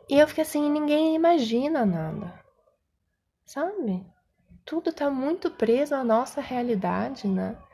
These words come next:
Não existe mais um, que nem, né,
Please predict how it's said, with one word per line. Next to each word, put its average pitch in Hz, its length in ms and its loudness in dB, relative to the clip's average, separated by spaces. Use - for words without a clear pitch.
Não 220 100 2
existe 240 460 2
mais 220 420 6
um, 208 640 0
que - 120 -2
nem, 202 180 6
né, 233 240 2